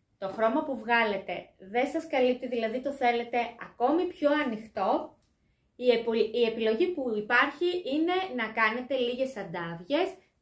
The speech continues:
έστω στα μπροστινά, για να φωτίσει. Ε, αυτή είναι η πιο ενδεδειγμένη τρόπη για να έχετε ένα ξανθό μαλάκι με κάλυψη και με προστασία. Μ, γιατί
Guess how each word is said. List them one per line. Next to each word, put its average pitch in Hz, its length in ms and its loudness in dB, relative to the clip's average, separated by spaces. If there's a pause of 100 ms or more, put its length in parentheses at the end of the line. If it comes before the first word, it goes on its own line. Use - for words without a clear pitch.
έστω 233 420 -2
στα 247 180 -4
μπροστινά, 214 840 -4
για 247 120 -6
να 226 100 -6
φωτίσει. - 680 -14 (1300)
Ε, 202 420 0
αυτή 214 220 -4
είναι 339 140 4
η 349 40 -4
πιο 349 200 0 (100)
ενδεδειγμένη 233 680 0
τρόπη 196 720 -2 (260)
για 220 200 -6
να 233 140 2
έχετε 262 320 -2
ένα 226 420 -2
ξανθό 202 440 -8
μαλάκι 269 640 0
με 233 80 -2
κάλυψη 190 960 -2 (180)
και 262 120 -2
με 240 140 0
προστασία. 240 1000 -2 (340)
Μ, 214 180 -6
γιατί 214 720 -4